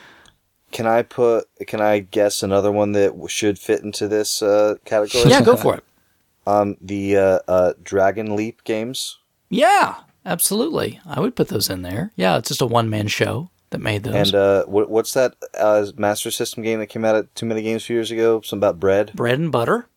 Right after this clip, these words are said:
Speaker 2: Same
Speaker 1: Yep.
Speaker 2: guy. Yep. Uh, Vinny Crisafulli, I think is how you pronounce his name.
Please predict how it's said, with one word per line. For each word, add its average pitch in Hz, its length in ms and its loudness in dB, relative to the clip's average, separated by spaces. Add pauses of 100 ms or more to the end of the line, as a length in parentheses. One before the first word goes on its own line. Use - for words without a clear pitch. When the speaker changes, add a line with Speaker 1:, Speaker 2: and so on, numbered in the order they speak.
(260)
Speaker 2:
Same 147 240 0
Speaker 1:
Yep. 202 80 6
Speaker 2:
guy. 131 300 -2 (840)
Yep. - 260 -6 (240)
Uh, 113 240 -4
Vinny 120 340 0
Crisafulli, 165 1300 -2
I 196 40 -2
think 190 200 -2
is 190 140 -4
how 185 80 -2
you 190 100 0
pronounce 190 300 -6
his 190 140 0
name. 208 220 0